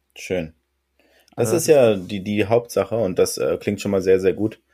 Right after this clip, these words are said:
Speaker 1: Nimm uns noch mal zu, mit zurück an den Montag. Wie waren so deine Gefühle, bevor du zur Arbeit gekommen bist? Wie wurdest du so auf Arbeit aufgenommen und wie verlief so der erste Tag insgesamt?
Speaker 2: Mein, ich muss ehrlich sagen, es war, am Sonntag habe ich dann mit einem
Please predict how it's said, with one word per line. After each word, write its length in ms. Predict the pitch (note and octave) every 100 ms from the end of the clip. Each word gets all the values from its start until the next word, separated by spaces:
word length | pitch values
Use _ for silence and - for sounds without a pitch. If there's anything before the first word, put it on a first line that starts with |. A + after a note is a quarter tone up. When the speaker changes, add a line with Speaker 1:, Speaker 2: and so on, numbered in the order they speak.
| _ _ _ _ _
Speaker 1:
Nimm 220 | A2 C#3
uns 160 | E3+ E3+
noch 80 | D3+
mal 160 | D3
zu, 140 | - B2+
mit 180 | C#3+
zurück 300 | - B2+ D3+
an 100 | - A#2
den 120 | A2
Montag. 540 | A2 A#2+ B2+ G2+ -
Wie 220 | A2 A#2+ A#2
waren 240 | A2 A2+
so 120 | A2+
deine 260 | G#2+ G#2+ G#2+
Gefühle, 500 | G#2 - D3+ F#3+ F3+
bevor 340 | G#2+ - C#3 D3
du 80 | D3
zur 200 | - C3
Arbeit 240 | C3 C3+
gekommen 340 | B2+ - B2+
bist? 280 | B2+ B2 - _ _ _
Wie 120 | A2+ A#2
wurdest 320 | B2 A#2+ -
du 60 |
so 140 | A2 G#2+
auf 180 | G2+ -
Arbeit 340 | G#2+ G#2+ G2+
aufgenommen 680 | D2+ A#2+ B2 - A#2 A#2+ A#2
und 180 | G#2 G2+
wie 120 | A2
verlief 360 | - G#2 A2+ A2+
so 120 | A2
der 120 | F#2+
erste 280 | D#2+ F#2+ F#2+
Tag 240 | G2+ F2+
insgesamt? 680 | F2+ G2 F#2+ F2 E2+ E2+ _ _ _ _ _ _ _ _ _ _
Speaker 2:
Mein, 480 | G2+ G2+ G2 G2+ A#2 - -
ich 120 | C3
muss 120 | E3+
ehrlich 220 | F#3+ E3+
sagen, 260 | D#3 D#3+ F#3
es 180 | D3 C3
war, 540 | C#3 D3+ E3+ F3 F3+ _ _ _ _ _ _ _ _ _ _ _ _ _
am 160 | A2+ A#2+
Sonntag 440 | C3+ D#3 G#3+ G#3+
habe 140 | D#3 D3
ich 60 |
dann 160 | C#3+ B2+
mit 120 | B2+
einem 260 | A2+ G#2+